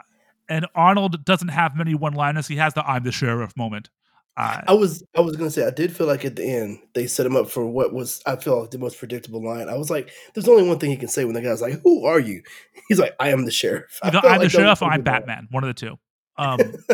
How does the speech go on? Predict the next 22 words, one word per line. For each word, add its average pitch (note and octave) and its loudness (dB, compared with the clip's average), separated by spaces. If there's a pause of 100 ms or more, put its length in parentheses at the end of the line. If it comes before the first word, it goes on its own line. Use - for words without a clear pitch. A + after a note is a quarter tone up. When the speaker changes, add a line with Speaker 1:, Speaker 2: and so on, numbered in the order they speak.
(260)
Speaker 2:
<laughs> - -12
Speaker 1:
uh, E3 -2 (280)
everyone C#4 4
else C#4 2
gets A3 -2
good A#3 -4
moments. G3+ -8
Like, G#3+ 0
I G3+ 2
think A3+ -2
by, F3+ 0 (880)
they F3 4
make G3+ 2
up A3 -2
for G#3+ -4
the F#3 0
fact E3+ -2
that D3+ -6
he's D3+ 0
older D#3 0
by C#3 -2
giving, E3 2